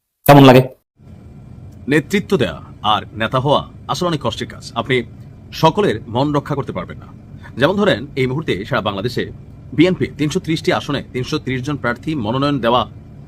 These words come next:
Speaker 2: একটা হিউজ, টাফ, চ্যালেঞ্জিং ইস্যু ছিল। কেন? সবাই তা ছিল, মানে যারা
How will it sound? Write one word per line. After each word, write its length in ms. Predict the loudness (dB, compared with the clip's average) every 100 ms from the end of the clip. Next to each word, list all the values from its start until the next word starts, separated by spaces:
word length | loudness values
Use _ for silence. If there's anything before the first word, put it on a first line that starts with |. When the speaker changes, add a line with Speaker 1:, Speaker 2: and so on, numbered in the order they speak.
| -4
Speaker 2:
একটা 120 | 0
হিউজ, 340 | 4 4 2 0
টাফ, 220 | 0 0 -2 -4
চ্যালেঞ্জিং 400 | -2 0 -2 -4
ইস্যু 140 | -4 -8
ছিল। 180 | -10
কেন? 180 | -2 -2 -2 -6 -20 -20 -20 -20 2
সবাই 320 | 4 4 2
তা 140 | 0 -2
ছিল, 160 | -6
মানে 180 | -8 -10 -4
যারা 280 | 0 0